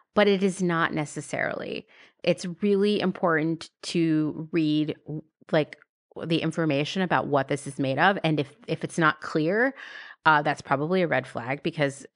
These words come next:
certainly any brand is gonna brag about using high quality materials to appeal to you,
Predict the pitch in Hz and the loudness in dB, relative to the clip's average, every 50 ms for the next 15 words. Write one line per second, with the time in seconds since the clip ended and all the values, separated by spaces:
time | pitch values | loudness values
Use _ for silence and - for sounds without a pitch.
0 | _ - - - - - - 180 165 156 156 151 151 147 143 - - 156 151 151 | _ -20 -20 -18 -14 -4 0 0 2 2 0 0 -2 -2 -2 -4 -4 -4 -2 -2
1 | 151 151 143 135 139 143 - - 151 143 139 - 143 127 131 139 143 135 127 127 | -2 0 -2 0 -2 -4 -4 -4 -4 -4 -2 -2 -2 -2 0 -2 -2 -2 -2 -4
2 | 127 135 131 - 135 131 135 - - 143 135 - - - - 143 143 151 147 135 | -4 -6 -6 -6 -6 -6 -6 -6 -8 -8 -8 -6 -6 -6 -6 -6 -4 -4 -4 -6
3 | - - - - - - 180 220 254 277 269 - - - - - - - - - | -6 -8 -8 -6 -4 -2 -2 0 -2 -4 -6 -8 -14 -20 -18 -18 -18 -18 -18 -20
4 | _ - - - - 170 156 151 - - - 165 151 143 143 143 - - 147 135 | _ -20 -12 -6 -4 -2 -2 -2 -2 -2 -2 0 0 2 0 0 -2 -4 -4 -2
5 | 135 139 147 175 | -2 -4 -4 -6